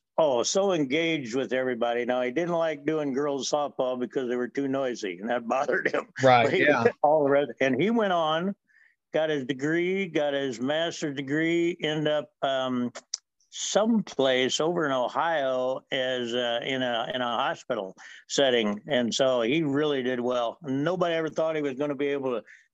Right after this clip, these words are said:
Speaker 1: do that, you know, uh, being a high functioning autistic, but he just,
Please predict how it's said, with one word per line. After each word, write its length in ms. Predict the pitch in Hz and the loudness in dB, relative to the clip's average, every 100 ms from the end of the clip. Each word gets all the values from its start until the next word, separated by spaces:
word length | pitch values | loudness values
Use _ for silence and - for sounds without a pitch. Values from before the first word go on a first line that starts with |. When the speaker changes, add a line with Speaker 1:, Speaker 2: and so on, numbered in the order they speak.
| - 123 | -20 -6
Speaker 1:
do 180 | 170 175 | -2 0
that, 380 | 139 120 131 - - | 0 0 -2 -6 -4
you 80 | 139 | -2
know, 360 | 135 127 123 | 0 0 0
uh, 180 | 123 120 | -2 -4
being 460 | 120 139 139 127 123 | -2 -2 0 0 0
a 360 | 113 110 117 | 0 0 -2
high 200 | 135 139 | -2 -2
functioning 400 | 117 143 110 135 131 | -2 -4 -2 -2 -2
autistic, 600 | 127 107 151 139 117 110 | -2 -2 -6 -4 -6 -4
but 100 | 104 | -2
he 200 | 127 123 | -2 0
just, 260 | 131 120 | -2 -4